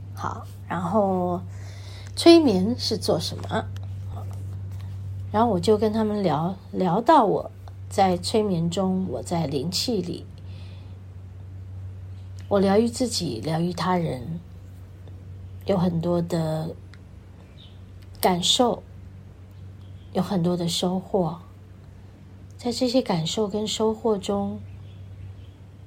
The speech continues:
我自己的获得，我的感动，嗯，我就把这个分享出来。结果他就跟我说：“啊，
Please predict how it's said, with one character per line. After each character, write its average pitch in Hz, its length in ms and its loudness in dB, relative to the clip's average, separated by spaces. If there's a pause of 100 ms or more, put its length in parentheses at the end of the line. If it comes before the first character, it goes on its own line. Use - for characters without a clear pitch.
(920)
我 196 100 2
自 269 220 2
己 - 160 0
的 - 140 -4
获 208 260 6
得， - 200 -8 (1600)
我 165 80 0
的 175 140 0
感 - 340 -2
动， - 160 -2 (1400)
嗯， 185 220 4
我 165 60 4
就 196 100 6
把 170 140 8
这 185 180 4
个 156 280 4 (480)
分 175 220 2
享 170 260 0
出 - 180 -4
来。 151 220 -4 (600)
结 180 140 4
果 180 140 8
他 180 280 4 (600)
就 170 140 2
跟 165 140 0
我 160 120 0
说 165 320 -2 (1080)
：“啊， 165 800 2